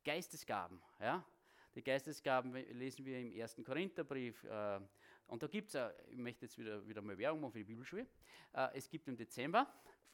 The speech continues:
gibt es wieder Bibelschule auch zu den Geistesgaben. Ich möchte jetzt nicht auf das Ganze eingehen, äh, aber, äh, am vierzehnten bis sechzehnten Dezember,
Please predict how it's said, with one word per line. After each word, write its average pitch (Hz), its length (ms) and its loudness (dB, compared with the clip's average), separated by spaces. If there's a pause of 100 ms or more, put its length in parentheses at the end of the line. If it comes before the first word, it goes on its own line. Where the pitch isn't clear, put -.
(300)
gibt 127 220 -4
es 139 220 -6
wieder 123 400 -2
Bibelschule 139 640 -2
auch 131 60 4
zu - 120 -14
den 120 120 -6
Geistesgaben. 101 640 -4
Ich 107 60 -2
möchte 117 200 -4
jetzt - 120 -12
nicht 110 120 -4
auf 107 140 -4
das - 140 -16
Ganze 107 340 -4
eingehen, 135 380 -2
äh, - 640 -8
aber, 123 840 4 (640)
äh, 131 60 -2
am 135 280 2
vierzehnten 147 400 -2
bis 120 220 -8
sechzehnten 147 360 -4
Dezember, 110 540 -2